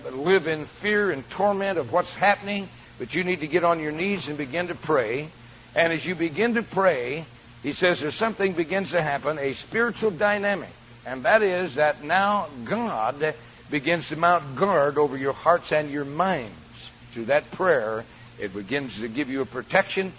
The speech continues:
It's not enough to simply get clean. It's not enough to simply get a deliverance. You have to build into that a discipline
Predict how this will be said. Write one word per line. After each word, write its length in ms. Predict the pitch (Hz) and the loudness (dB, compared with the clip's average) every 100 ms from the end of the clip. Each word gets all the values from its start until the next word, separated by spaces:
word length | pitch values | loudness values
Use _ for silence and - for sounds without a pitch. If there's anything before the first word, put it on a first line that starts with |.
| - - | -18 -14
It's 160 | 104 104 | -12 2
not 200 | 151 156 | 4 6
enough 300 | 165 170 - | 4 2 0
to 60 | |
simply 340 | 120 160 127 131 | -4 -4 -4 -2
get 180 | 220 - - | -2 -2 -4
clean. 260 | 180 185 | -4 -4
It's 140 | 135 131 | -6 -2
not 160 | 143 | -2
enough 240 | 143 151 - | 2 0 0
to 80 | |
simply 300 | - 156 131 | -8 -8 -6
get 180 | 123 139 | -4 -4
a 60 | 123 | -4
deliverance. 500 | 127 135 135 135 127 - - | -4 -2 0 -2 -6 -16 -8
You 140 | 123 139 | 0 0
have 100 | - | 0
to 80 | |
build 320 | 117 151 147 143 | -2 0 2 2
into 240 | 156 123 | 0 0
that 200 | 123 123 | 4 4
a 80 | 117 | 2
discipline 680 | 110 175 139 123 113 117 | 0 0 0 -4 -4 -4